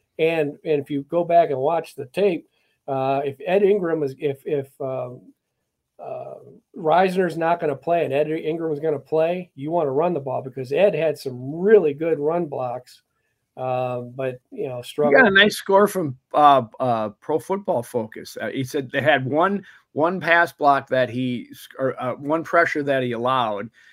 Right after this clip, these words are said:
Speaker 2: and I think you referred to it earlier. But other than that, and he had some great run blocking. So
Speaker 1: Yeah, I, I don't know where they would have put the,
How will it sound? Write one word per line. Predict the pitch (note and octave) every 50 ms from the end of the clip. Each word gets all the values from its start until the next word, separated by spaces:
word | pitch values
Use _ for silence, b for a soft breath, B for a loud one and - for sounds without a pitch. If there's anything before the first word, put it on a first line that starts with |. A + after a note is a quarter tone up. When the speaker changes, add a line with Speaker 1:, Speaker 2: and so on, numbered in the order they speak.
| b b -
Speaker 2:
and | G#2+
I | A2+
think | - B2+ B2 A#2
you | A#2+ B2
referred | B2+ B2+ A#2+ - B2+ B2+ B2 A#2+
to | - A2+
it | A2 G#2+
earlier. | A#2 B2 C3+ C3+ B2 A2 G#2+
But | G#2 G#2+ G#2 B2+
other | C#3 C#3+ D3
than | C3+ B2+
that, | B2 C3 C#3+ C3+ -
and | C3 C3
he | C3 B2
had | B2+ C3 B2
some | - B2 A#2+
great | A2 A#2+ B2+ C3 A2
run | F2+ A#2 A#2+ B2+ D#3
blocking. | D3+ B2 G#2 G2+ F#2+ - _ G#2+
So | - - A2+ A2 G#2+ G#2 - b b b b b b
Speaker 1:
Yeah, | A3 G3 F#3+ F3 E3
I, | E3+ F3 - - - E3 F3+
I |
don't | G3 F#3+ F3+ - - -
know | E3+ E3+ E3 D#3
where | D#3+ D#3+ D3+ D#3
they | D3+ D#3+ D#3
would | D3+ D3 D3 C#3+
have | C3 B2+ -
put | - D#3 D3+ D3+ _
the, | C#3 B2+ B2+ B2+ B2+ C3